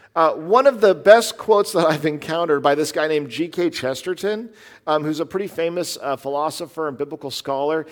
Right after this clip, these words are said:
he said this. He said, let me see if my remote works. "Though Saint John saw many strange monsters in his vision, he saw no creature so wild as some of his commentators."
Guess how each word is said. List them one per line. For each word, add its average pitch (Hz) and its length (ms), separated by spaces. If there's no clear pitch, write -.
he 208 160
said 175 360
this. 139 600
He 170 200
said, 151 680
let - 60
me - 60
see - 140
if 104 80
my 90 120
remote 85 340
works. - 420
"Though 185 220
Saint 233 340
John 214 260
saw 196 240
many 196 220
strange 190 400
monsters 180 460
in 165 60
his 147 160
vision, 147 360
he 147 160
saw 175 280
no 180 140
creature 202 540
so 175 260
wild 165 800
as 131 160
some 135 240
of 131 100
his 131 160
commentators." - 1120